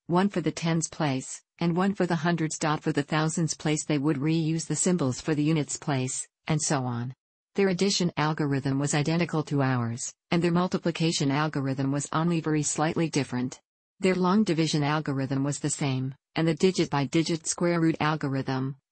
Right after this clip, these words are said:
popularly used as recently as the twentieth century,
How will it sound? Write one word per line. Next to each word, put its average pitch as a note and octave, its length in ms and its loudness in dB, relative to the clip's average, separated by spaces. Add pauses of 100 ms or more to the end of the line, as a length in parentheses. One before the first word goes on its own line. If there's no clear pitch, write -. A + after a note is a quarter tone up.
popularly E3 560 0
used D3+ 340 0
as D3+ 140 -2
recently C#3 540 0
as C3+ 100 -2
the D3+ 100 -4
twentieth E3+ 460 0
century, C#3+ 640 -2